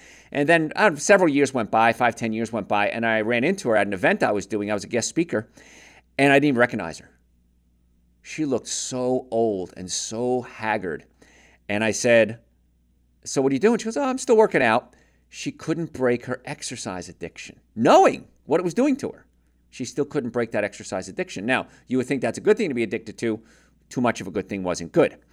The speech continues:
And what was happening is it was stimulating the brain. So there's two types of pleasure and reward,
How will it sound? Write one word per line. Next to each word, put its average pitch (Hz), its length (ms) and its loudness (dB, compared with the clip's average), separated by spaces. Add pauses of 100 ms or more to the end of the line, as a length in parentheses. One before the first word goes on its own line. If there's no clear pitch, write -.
(340)
And 113 100 0
what 113 100 0
was 110 100 -4
happening 147 420 2
is 113 280 0
it - 40 -6
was 104 160 -4
stimulating 101 400 -4
the 92 40 -4
brain. 151 320 4 (300)
So - 100 -2
there's 151 140 2
two 311 220 6
types 165 460 4
of 131 180 -6
pleasure 170 400 4
and 143 180 0
reward, 131 580 6